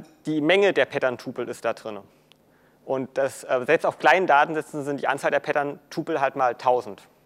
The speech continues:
für einen einzigen Partial Unique. Und zwei hoch tausend ist <clears throat> so groß, als ob man das ausrechnen könnte. Und, äh, selbst wenn ich die Pattern-Tupel, Pattern-Tableaus sozusagen linear zur Anzahl der Pattern-Tupel berechnen kann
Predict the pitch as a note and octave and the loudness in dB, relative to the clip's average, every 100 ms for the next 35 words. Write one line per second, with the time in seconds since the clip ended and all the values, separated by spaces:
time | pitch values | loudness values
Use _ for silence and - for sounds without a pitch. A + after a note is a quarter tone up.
0 | _ _ _ _ _ _ _ _ _ - | _ _ _ _ _ _ _ _ _ -20
1 | _ - C#3+ - C3 E2+ B2+ - A#2 A#2 | _ -8 -4 -2 -2 -4 -6 -8 -10 -10
2 | - B2 B2 A2 A#2 A2 - _ _ - | -4 -4 -4 -10 -12 -14 -18 _ _ -20
3 | - _ - C3 D3+ D#3 - D3 E3 F#3+ | -20 _ -8 0 4 4 2 4 4 4
4 | F#3+ E3+ - - C4+ G#3 D3 - - _ | 2 0 -2 2 6 6 4 -2 -20 _
5 | - - - D3+ E3+ D#3 C3 C3 C3 A#2+ | -20 -20 -12 -2 2 2 2 -2 -4 -6
6 | - - B2 B2 B2+ C3 D3+ E3 - _ | -6 -6 -4 -6 -10 -10 -10 -10 -12 _
7 | _ _ _ _ _ - - - D3+ C3 | _ _ _ _ _ -20 -10 0 0 2
8 | C#3+ G3 - F#3+ F#3 F3 E3+ F3 - F3+ | 2 2 4 0 0 -2 -2 -2 0 0
9 | F3 - _ _ _ _ _ - - E3+ | 0 -4 _ _ _ _ _ -12 -4 -2
10 | E3+ D#3+ - F3 E3+ D#3+ D3+ D3+ C#3+ D3 | -2 -2 -2 -2 -2 -8 2 4 4 2
11 | C3 - - _ _ _ _ _ _ _ | -6 -14 -20 _ _ _ _ _ _ _
12 | D3+ D#3+ C#3+ C#3+ F3 - F3 D#3+ D#3+ E3+ | -4 0 4 6 4 2 -2 -2 0 0
13 | D#3+ D3 - D#3+ D#3 D3 D#3 D#3 C#3 C#3 | 2 0 -2 -2 -2 -4 -6 -4 -2 -2
14 | F#3+ F#3 - G#3 | -4 -6 -6 -6